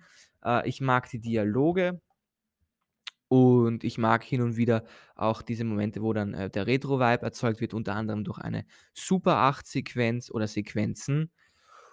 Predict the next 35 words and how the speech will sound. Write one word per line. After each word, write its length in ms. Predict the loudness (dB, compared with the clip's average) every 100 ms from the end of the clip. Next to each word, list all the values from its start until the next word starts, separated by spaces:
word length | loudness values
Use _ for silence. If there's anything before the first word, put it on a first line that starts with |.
| _ _
Und 680 | 4 8 8 6 2 -4 -12 _
ja, 360 | 0 2 2 -2 _ _ _ _ -4
mehr 360 | 4 6 6
kann 280 | 2 0 0
ich 80 | 0
dann 120 | -2
dazu 340 | -2 0 0
eigentlich 340 | 2 2 0 -2
gar 80 | -2
nicht 160 | -2
sagen, 260 | -4 -2 6
möchte 300 | 6 6 0
ich 80 | -6
nicht 160 | -6
sagen. 260 | -4 -4 -2
Das 140 | -4
heißt, 160 | -6 -4
wir 80 | -2
haben 140 | 0
heute 320 | 0 0 -2 -6 -18 -20 _
eine 180 | -4 -2
eher 220 | 2 0
kürzere 460 | 0 2 0 0 -8
Folge. 440 | -2 0 2 0 -2 -10 _ _
Sagt 480 | -16 -2 0 0 0
mir 60 |
doch 100 | 0
mal, 340 | 2 2 2 0
ähm, 380 | 0 -2 -4 -8
wie 300 | -10 -4 -2
ihr 140 | 0 0
diese 220 | 0 -2
kürzeren 460 | -2 -2 0 -2
Folgen 340 | -2 0 0 -2
findet. 600 | -2 2 2 0 -6